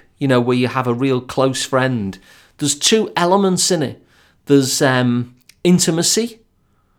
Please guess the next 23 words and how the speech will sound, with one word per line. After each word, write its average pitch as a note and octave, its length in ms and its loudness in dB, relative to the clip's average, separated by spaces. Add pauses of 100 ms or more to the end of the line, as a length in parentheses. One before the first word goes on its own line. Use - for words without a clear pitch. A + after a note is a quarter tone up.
(340)
and D3 320 2
there's D#3 160 0
also D#3+ 340 2
frequency. F3+ 800 -2
So F3+ 200 2
it F#3 100 0
might A3+ 200 0
be G#3 120 -4
that E3+ 120 -2
you've C#3+ 160 0
got - 180 0
a D3+ 40 -2
friend E3 580 -2 (340)
that E3+ 100 0
you D#3 160 4
are F3 200 6
very D#3 340 4
intimate F3+ 380 -2
with, C#3 300 -2
you D3 60 0
know, C3+ 120 2
you're B2+ 220 0
vulnerable E3 680 -2